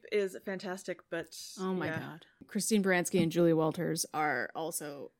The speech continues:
Speaker 2: absolutely
Speaker 1: I know.
Speaker 2: incredible.
Speaker 1: Can I
Speaker 2: Like
Speaker 1: be Julie Waters, Walters, Walters when I grow up, please?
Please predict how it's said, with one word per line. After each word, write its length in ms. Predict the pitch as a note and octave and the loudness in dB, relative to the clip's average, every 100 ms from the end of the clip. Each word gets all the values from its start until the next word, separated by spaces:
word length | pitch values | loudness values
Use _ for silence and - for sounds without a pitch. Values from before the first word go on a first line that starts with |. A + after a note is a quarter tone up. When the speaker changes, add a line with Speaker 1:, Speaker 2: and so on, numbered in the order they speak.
| _ | _
Speaker 2:
absolutely 560 | G2+ E3 C#3+ C3+ D3 D#3+ | -10 -8 -8 -10 -10 -2
Speaker 1:
I 60 | A3+ | 2
know. 240 | F#3 E3 | 2 2
Speaker 2:
incredible. 20 | E3 | -2
Speaker 1:
Can 140 | A3+ | 0
I 60 | A3+ | 0
Speaker 2:
Like 280 | - - _ _ _ | -2 -10 _ _ _
Speaker 1:
be 240 | C#4 B3+ - _ | -6 -6 -10 _
Julie 220 | C4 B3+ | -4 -2
Waters, 420 | A#3 G#3 A3 A#3 C4 _ _ | 0 0 0 -2 -10 _ _
Walters, 460 | G#3+ A3 C4+ C4 - | -6 -6 -6 -8 -8
Walters 440 | A3 A3+ B3+ C4 - | -10 -6 -8 -8 -8
when 140 | A#3 | -4
I 80 | A3+ | -2
grow 200 | A3+ A#3+ | 0 -2
up, 160 | B3+ - | -4 -8
please? 320 | D#4+ - | -10 -12